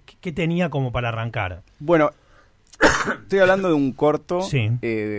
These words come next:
Speaker 2: de que, no sé, del año dos mil doce me parece que la había hecho, quería dirigir, yo había dirigido mi corto, él quería dirigir
Speaker 1: Sí.
Speaker 2: su corto,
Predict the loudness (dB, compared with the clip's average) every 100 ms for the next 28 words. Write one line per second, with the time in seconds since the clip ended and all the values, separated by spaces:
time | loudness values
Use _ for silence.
0 | -8 -10 -12 -12 -14 -14 -14 -12 -12 -8
1 | -6 -6 -6 -6 -6 -6 -8 -10 -10 -8
2 | -8 -10 -8 -6 -2 -2 -2 -6 -8 -6
3 | -6 -4 -6 -8 -8 -8 -6 -6 -6 -6
4 | -8 -6 -4 -4 0 0 -2 -6 -6 -4
5 | -2 -2 -2 -2 2 2 2 -4 -4